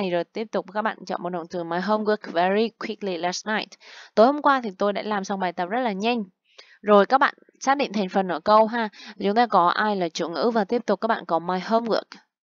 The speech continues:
là bài tập của tôi, thì cái này sẽ là, là tân ngữ rồi ha. Sẽ có một cái hành động nào đó s-, ờ, tác động lên. Thì các bạn biết là, à, cái câu này nó đang thiếu, thiếu động từ ha. Vậy thì cái vị trí mình cần điền ở đây sẽ là động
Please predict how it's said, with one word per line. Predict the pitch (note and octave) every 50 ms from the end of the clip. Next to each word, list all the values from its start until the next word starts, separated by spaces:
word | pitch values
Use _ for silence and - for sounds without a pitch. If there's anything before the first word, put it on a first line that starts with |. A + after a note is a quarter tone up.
| _ _ _ _ _ -
là | F3+ F3 E3
bài | F3 F3 E3+ E3+
tập | - F#3 - -
của | - E3+
tôi, | - G3 G3+ G3+ G3
thì | F#3+ G#3 F3+
cái | - G#3+ A#3+
này | A#3 G#3+ F#3 E3
sẽ | - - -
là, | G3+ G3+ F3+ F#3+ G#3 - -
là | D#3+ D#3 D3+ D3 - -
tân | F#3 F#3 F3+ F3+ F3+
ngữ | E3+ - - G#3+
rồi | G3+ F3+
ha. | F3+ F#3 F3+ F3 F3+ _ _ _ _ _ -
Sẽ | - - F3+
có | - G#3 A#3+
một | C#4 C4 F#3
cái | - A3 A#3+
hành | A#3 A3+ G3 F#3+
động | F#3 - - E3
nào | E3 D#3+
đó | D#3+ F3
s-, | G#3 - - _ _ - - - -
ờ, | F#3+ F3+ E3+ F#3
tác | G#3+ A3+
động | A#3 - -
lên. | F#3 F#3+ F#3+ F3+ - - - - - -
Thì | G3+ A3
các | C4
bạn | C4+ G3 G#3
biết | B3 D4
là, | C#4+ -
à, | G3+ F3+
cái | - E3+ E3+
câu | - A3 A3+
này | A3 G3 F3+ E3+
nó | E3 E3+
đang | F#3 G3+ G3+
thiếu, | G3+ G3+ F3 F3 F#3+ A#3 D#4 E4+ _
thiếu | - F3 F#3
động | F#3 F3+ F#3 - - - -
từ | E3 D#3+ D#3
ha. | E3+ F#3 F3+ F3+ F3 _ _ _ - - - -
Vậy | - -
thì | - G#3
cái | - - C#4
vị | C4 B3+ F3
trí | F#3+ G#3+ G#3 B3
mình | D4 C#4+ A#3+ G#3 -
cần | G#3+ G3 F#3+
điền | F#3+ F#3+ F#3
ở | F3
đây | F3+ A3 A#3
sẽ | A3+ - - -
là | C4 B3 G#3+ F3+
động | F3+ F#3 E3+